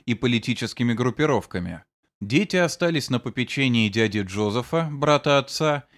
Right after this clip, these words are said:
и его жены Денис. Дядя, истово верующий баптист, долгие годы категорически отказывался покидать страдающий от нищеты район Бель-Эйр.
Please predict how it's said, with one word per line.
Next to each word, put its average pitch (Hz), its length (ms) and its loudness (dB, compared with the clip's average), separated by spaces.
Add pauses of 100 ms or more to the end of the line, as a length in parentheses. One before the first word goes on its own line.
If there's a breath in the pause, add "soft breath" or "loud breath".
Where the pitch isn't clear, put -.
и 117 60 0
его 127 340 2
жены 180 340 2
Денис. 170 640 2 (640)
Дядя, 180 440 4
истово 131 480 0
верующий 110 580 2
баптист, 107 640 -2 (560)
долгие 165 480 2
годы 175 320 2
категорически 147 840 0
отказывался 123 840 0
покидать 117 540 -2
страдающий 120 760 0
от 107 300 -4
нищеты 113 500 0
район 117 480 2
Бель-Эйр. 120 720 2